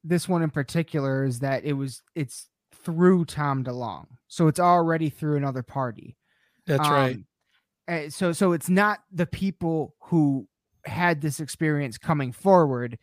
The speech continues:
Speaker 1: It's someone who got this video showing it. Um, so it comes down to, yeah, I don't really know what it comes, and I'm not, and I'm, and, and when I say it, to me, it looks like a,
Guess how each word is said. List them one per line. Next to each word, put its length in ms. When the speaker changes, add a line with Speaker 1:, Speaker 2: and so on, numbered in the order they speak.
Speaker 1:
It's 160
someone 300
who 140
got 300
this 240
video 600
showing 380
it. 240
Um, 540
so 320
it 100
comes 340
down 260
to, 300
yeah, 200
I 120
don't 120
really 120
know 120
what 80
it 40
comes, 160
and 220
I'm 160
not, 200
and 180
I'm, 340
and, 220
and 160
when 100
I 120
say 260
it, 240
to 160
me, 280
it 80
looks 240
like 200
a, 200